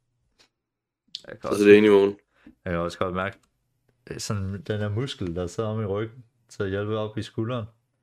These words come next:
Speaker 1: At det føles
Speaker 2: Ja.
Speaker 1: som om, den bliver sådan lidt overstrukket af, at man sådan går lidt fremad med skulderen.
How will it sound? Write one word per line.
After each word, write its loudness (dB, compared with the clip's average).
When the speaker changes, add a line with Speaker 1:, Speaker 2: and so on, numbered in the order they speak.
Speaker 1:
At -14
det -6
føles 6
Speaker 2:
Ja. 10
Speaker 1:
som 0
om, -6
den -8
bliver -4
sådan -8
lidt -4
overstrukket -4
af, -4
at -8
man -6
sådan -10
går -4
lidt -6
fremad -6
med -18
skulderen. -10